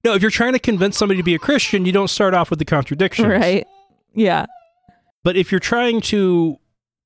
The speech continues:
Speaker 1: prepare pastors, y-, you know, future pastors to not be surprised by stuff like this,
Speaker 2: Right.
Speaker 1: then you go into them.
Speaker 2: Yeah.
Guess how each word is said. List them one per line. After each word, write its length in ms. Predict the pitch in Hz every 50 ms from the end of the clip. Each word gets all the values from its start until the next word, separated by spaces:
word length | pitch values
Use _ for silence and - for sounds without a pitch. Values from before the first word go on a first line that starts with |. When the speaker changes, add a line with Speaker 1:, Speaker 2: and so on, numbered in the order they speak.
| _ _ _ -
Speaker 1:
prepare 440 | - 196 185 - - 202 208 190 175
pastors, 880 | - - 190 185 175 - - - 170 151 143 127 - - - - - -
y-, 100 | 190 208
you 100 | 214 202
know, 80 | 151 123
future 320 | - 220 208 - - 165
pastors 540 | - 175 165 151 - - 131 117 104 - -
to 380 | - - 131 120 113 107 101 - _ _ _ _ _ _ _ _ _ _ _ _ _ _ _ _ _ -
not 340 | 135 139 143 151 165 165 165
be 120 | 165 175
surprised 640 | - - 165 - - 143 135 139 139 131 110 - -
by 480 | - 120 113 110 110 107 104 104 95 - _ _ _ _ _ _ _ _ _ _ _
stuff 300 | - - - 139 120 -
like 180 | 131 113 104 -
this, 420 | 117 104 98 101 - - - - _ -
Speaker 2:
Right. 380 | 214 202 190 185 180 175 170 - - _ _ _ _ _ _ _ _ _ _ _
Speaker 1:
then 320 | - 135 156 233 294 285 262
you 140 | 226 214 185
go 180 | 196 185 185
into 220 | 196 208 - 165 135
them. 300 | 113 95 87 90 - - _ -
Speaker 2:
Yeah. 360 | 190 165 165 143 131 127 156